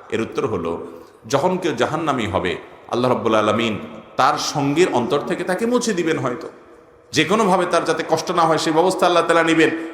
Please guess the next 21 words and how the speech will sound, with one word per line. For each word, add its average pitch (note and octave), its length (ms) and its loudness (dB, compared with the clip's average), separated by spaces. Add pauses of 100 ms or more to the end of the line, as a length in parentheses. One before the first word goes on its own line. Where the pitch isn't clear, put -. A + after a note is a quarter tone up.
(160)
দুনিয়ার D#3 440 4 (140)
এই C#3 120 2
জীবনটাকে E3 640 0
আখেরাতের F#3 720 0 (320)
আলমুল D3 460 4
গায়েবের F#3+ 380 4
জীবনের D#3+ 320 2
সাথে, D#3+ 280 0
অদৃশ্যের D#3 460 0
জীবনের D#3+ 260 0
সাথে D#3+ 220 0
হুবহু G3 580 6 (180)
একই D3 260 0
মনে D#3 260 2
করা, D3 480 2 (240)
এটা G#2+ 160 -2
সঠিক A2+ 420 -2
নয়, G2+ 140 -2
এটা F#2 120 -4
বোকামি। A2 440 0 (540)
বরং D#3+ 360 4